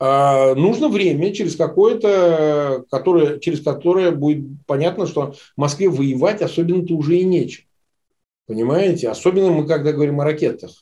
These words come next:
потому что ракеты — это сложное производство, технологически сложное. Это не, не снаряды, все-таки снаряды штамповать легче. Ну и у снарядов дальность соответствующая. Просто ситуация сейчас выглядит так, что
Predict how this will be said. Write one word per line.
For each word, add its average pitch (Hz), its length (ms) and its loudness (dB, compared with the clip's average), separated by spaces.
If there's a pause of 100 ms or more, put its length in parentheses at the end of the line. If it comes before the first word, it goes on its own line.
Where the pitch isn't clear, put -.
(100)
потому 101 320 -16
что - 120 -12
ракеты — 175 440 -2
это 147 200 -6
сложное 156 440 -2
производство, 131 580 -8
технологически 143 560 -10
сложное. 113 380 -6 (720)
Это 135 180 -2
не, 135 500 2
не 147 200 0
снаряды, 135 420 -2
все-таки 113 380 -8
снаряды 131 400 -4
штамповать 127 500 -2
легче. 127 400 -6 (420)
Ну 147 160 2
и 143 60 4
у 135 80 2
снарядов 147 460 0
дальность 131 380 -2
соответствующая. 95 960 -14
Просто 190 1000 2
ситуация 185 520 -4
сейчас 151 200 -2
выглядит 151 480 -2
так, 247 240 -4
что 139 300 -4